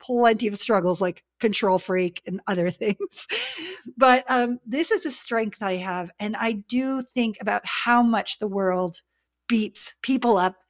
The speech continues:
and especially our kids. They get evaluated and beaten up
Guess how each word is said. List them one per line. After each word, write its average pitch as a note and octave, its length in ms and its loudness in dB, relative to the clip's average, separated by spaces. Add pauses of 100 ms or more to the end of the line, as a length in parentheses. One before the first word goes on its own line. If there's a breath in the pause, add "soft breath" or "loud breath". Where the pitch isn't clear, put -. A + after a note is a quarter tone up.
(140)
and G#3+ 160 2
especially - 500 -4
our - 140 -12
kids. - 380 -12 (640 loud breath)
They B3+ 120 6
get C4 320 2
evaluated C#4+ 1120 2
and F#3+ 240 -6
beaten A3+ 440 -6
up G3+ 220 -2